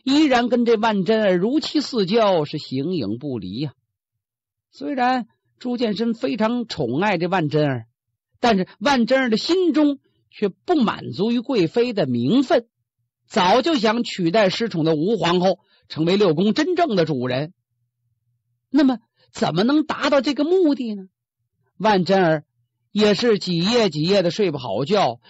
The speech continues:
冥思苦想啊。有一次遭到了吴皇后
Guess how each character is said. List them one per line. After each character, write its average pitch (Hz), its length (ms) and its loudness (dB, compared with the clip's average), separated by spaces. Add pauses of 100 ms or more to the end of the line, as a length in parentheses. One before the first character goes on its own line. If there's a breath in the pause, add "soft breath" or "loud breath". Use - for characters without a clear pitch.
(140)
冥 220 360 2
思 240 280 -6
苦 196 260 -4
想 - 360 -6
啊。 143 140 -8 (960 loud breath)
有 175 300 -2
一 214 160 -4
次 220 400 -4 (600 soft breath)
遭 240 260 2
到 240 100 2
了 220 80 2
吴 214 280 -6
皇 214 280 -2
后 214 300 2